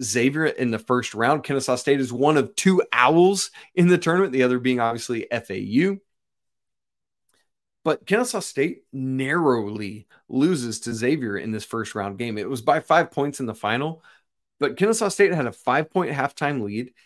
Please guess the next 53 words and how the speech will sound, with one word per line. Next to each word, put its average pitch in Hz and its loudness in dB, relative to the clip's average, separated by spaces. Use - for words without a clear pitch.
and 127 -2
they 185 2
still 208 2
had 185 0
a, 175 -4
or 143 -2
not 143 -2
still 165 0
had 107 0
a 98 -8
lead 110 -6
'cause 107 -12
it 107 -6
went 104 -8
back 110 -4
and - -20
forth 139 -4
a - -20
bit, - -6
but 127 -16
they 170 0
had 196 2
a 202 4
lead 190 2
with 160 -2
two - -4
minutes 190 0
to 135 -6
go, 139 4
but - -4
couldn't 170 0
hold 143 0
on 120 0
to 123 -2
it, - -2
never 117 -4
scored 101 -8
again, 104 -8
and 98 -10
Xavier 95 -10
moves 87 -16
on. 85 -12
As 180 2
a 180 0
conference 180 2
last 123 2
year, 180 -6
um, 107 -2
the 107 -4
A 123 2
sun 131 0
was 113 -4
eighteenth 143 -4